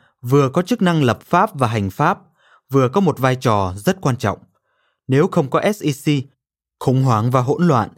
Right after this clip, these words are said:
sẽ xảy ra liên miên, con ạ. "Vậy tại sao cha lại cười?"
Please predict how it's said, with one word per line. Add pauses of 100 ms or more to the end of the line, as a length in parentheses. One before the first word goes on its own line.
(280)
sẽ
xảy
ra
liên
miên,
con
ạ. (880)
"Vậy
tại
sao
cha
lại
cười?"